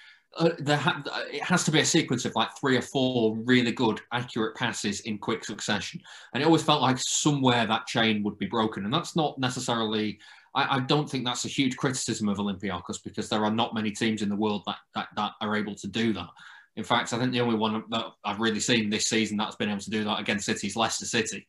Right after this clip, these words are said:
And, you know, they came to the Etihad, they were able to break that press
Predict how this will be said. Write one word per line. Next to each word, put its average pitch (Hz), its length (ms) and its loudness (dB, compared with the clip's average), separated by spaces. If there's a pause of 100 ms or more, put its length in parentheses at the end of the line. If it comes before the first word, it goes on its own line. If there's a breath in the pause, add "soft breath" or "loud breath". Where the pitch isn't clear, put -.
And, 98 340 -4 (280)
you 120 100 -8
know, 104 180 -4 (480)
they 123 200 -2
came 110 180 0
to 104 100 -6
the 107 100 0
Etihad, 104 360 -2
they 113 80 -2
were 113 180 2
able 113 120 -2
to - 100 -8
break 113 320 -2
that 107 160 -6
press - 480 -4